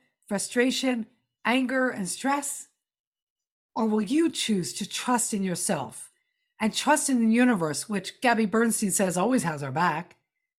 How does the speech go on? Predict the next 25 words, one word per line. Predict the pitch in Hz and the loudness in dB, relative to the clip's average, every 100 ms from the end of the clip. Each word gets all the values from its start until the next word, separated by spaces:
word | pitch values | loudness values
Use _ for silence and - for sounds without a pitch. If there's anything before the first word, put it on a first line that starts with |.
| _ _ _ _ | _ _ _ _
and | 214 | -2
decide | 208 220 - 233 240 | 0 0 2 2 2
to | - 202 | -2 -6
accept | - - - - 285 285 - | -2 0 0 2 2 0 -6
the | 269 | -4
situation | - 262 254 233 220 - 226 | -2 -4 -4 -2 -2 -2 -6
that's | 196 - | -6 -10
keeping | - 254 254 226 202 | -4 -2 0 0 0
you | 170 | 0
stuck | 151 - - 175 - - - _ _ _ _ _ _ _ _ - | 0 -2 0 -4 -4 -18 -20 _ _ _ _ _ _ _ _ 0
and | 202 | 2
then | 202 180 - | 2 -2 -6
take | - 226 220 | -2 -2 -2
your | 156 170 190 214 | -4 0 2 4
next | 220 220 - | 4 2 -2
step | 254 226 | -2 -2
forward? | - 247 247 254 262 - _ _ _ _ _ _ _ _ _ _ _ _ _ | -2 0 2 0 -4 -10 _ _ _ _ _ _ _ _ _ _ _ _ _
Because | - 208 | -4 -2
when | 175 226 254 | 0 2 4
you | 254 | 2
do | - 190 | 0 0
that, | 220 240 240 - _ _ _ _ _ _ _ | 2 4 2 -6 _ _ _ _ _ _ _
that, | 151 202 220 247 | -4 0 0 0
my | 190 | -6
friend, | 170 - 151 139 - | -6 -6 -8 -8 -14